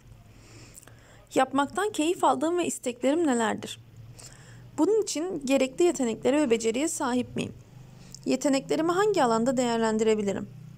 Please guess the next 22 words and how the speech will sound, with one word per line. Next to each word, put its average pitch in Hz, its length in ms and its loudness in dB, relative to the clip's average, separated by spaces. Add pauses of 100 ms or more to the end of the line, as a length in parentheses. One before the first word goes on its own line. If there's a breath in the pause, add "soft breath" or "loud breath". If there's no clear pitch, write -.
(920 loud breath)
Nasıl 311 420 2
bir 285 80 -4
çalışma 277 460 -2
ortamı 269 300 0
hayal 254 340 2
ediyorum? 214 480 0 (380)
Hayal 294 380 2
ettiğimde 277 380 0
hangi 349 300 2
işi 254 240 -2
yapıyorum? 233 500 -2 (500 soft breath)
Nasıl 285 440 0
bir 262 80 -2
yaşam 269 340 0
tarzı 262 380 -2
istiyorum? 214 540 -6 (680 loud breath)
Dünyada 285 400 4
merak 370 360 0
ettiğim 320 320 -2
şeyler 277 440 0
neler, 233 340 2
nerededir? 254 600 0